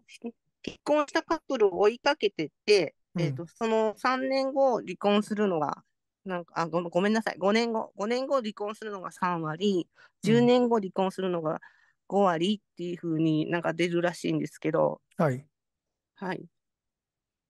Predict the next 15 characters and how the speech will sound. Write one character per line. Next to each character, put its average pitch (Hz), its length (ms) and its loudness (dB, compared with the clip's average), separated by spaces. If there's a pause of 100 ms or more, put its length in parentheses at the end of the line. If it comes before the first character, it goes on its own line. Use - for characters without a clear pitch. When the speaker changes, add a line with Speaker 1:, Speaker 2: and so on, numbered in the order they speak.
(440)
Speaker 1:
え - 60 -6
ー 170 220 -4
と、 156 480 -4 (2250)
そ-、 - 380 -2
そ - 180 -2
れ 254 140 4
と 254 140 4
も 269 180 4
う - 20 2
一 294 200 -4
つ 208 140 -4
離 190 140 -2
婚 226 260 2
率 180 220 -8
の 156 260 -4